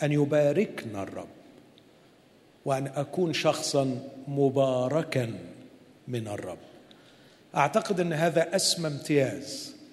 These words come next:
أن يكون الإنسان لديه بركة خاصة من الله. علشان كده أنا مشغول أحكي معكم شوية الليلة عن بركة الرب من أربعة أوجه.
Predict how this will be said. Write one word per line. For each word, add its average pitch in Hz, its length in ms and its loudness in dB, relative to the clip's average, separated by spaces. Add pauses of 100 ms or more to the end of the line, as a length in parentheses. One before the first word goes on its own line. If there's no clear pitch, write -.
(600)
أن 143 100 2
يكون 151 440 2
الإنسان 131 880 0 (1000)
لديه 147 680 0 (160)
بركة 175 560 2
خاصة 131 680 0 (420)
من 127 220 -4
الله. 95 380 -8 (760)
علشان 180 240 0
كده 226 200 0
أنا 208 80 0
مشغول 175 520 2
أحكي - 280 -2
معكم 156 400 2
شوية 147 360 6
الليلة 131 380 4
عن 120 460 0 (220)
بركة 170 540 0
الرب 131 320 0 (760)
من 143 320 0
أربعة 131 580 0 (160)
أوجه. 127 360 0